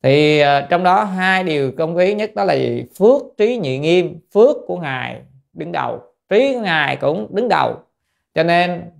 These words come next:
gọi là lưỡng túc tôn. Câu mà quy y Phật lưỡng túc tôn có nghĩa là gì? Con xin quy y Phật,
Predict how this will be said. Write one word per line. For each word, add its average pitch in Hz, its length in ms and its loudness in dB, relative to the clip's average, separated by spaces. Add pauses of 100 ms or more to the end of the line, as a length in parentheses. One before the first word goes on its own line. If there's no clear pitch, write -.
(140)
gọi 123 200 -6
là 127 360 -4
lưỡng 135 680 0
túc 208 180 -4
tôn. 160 260 2 (1000)
Câu 190 300 4
mà 151 220 -2 (180)
quy 220 200 2
y 226 160 4
Phật 147 320 0
lưỡng 143 260 0
túc 233 140 -4
tôn 185 340 2
có 214 100 -4
nghĩa 180 200 0
là 175 80 0
gì? 143 480 -2
Con 160 360 0
xin 170 380 -10
quy 165 180 -6
y 165 140 -2
Phật, 139 320 0